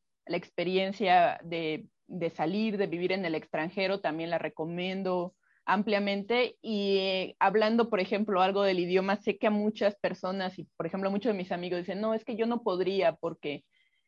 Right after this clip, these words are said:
pues no, lo de los idiomas no se me da", ¿no? Y entonces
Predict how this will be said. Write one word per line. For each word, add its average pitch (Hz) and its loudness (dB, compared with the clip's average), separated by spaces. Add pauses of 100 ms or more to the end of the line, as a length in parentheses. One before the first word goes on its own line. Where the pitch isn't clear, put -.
(280)
pues 190 6
no, 214 8
lo 214 6
de 208 6
los 214 2
idiomas 240 2
no 226 2
se 226 -2
me 185 -2
da", 180 4
¿no? 185 -6
Y 214 -4
entonces 214 0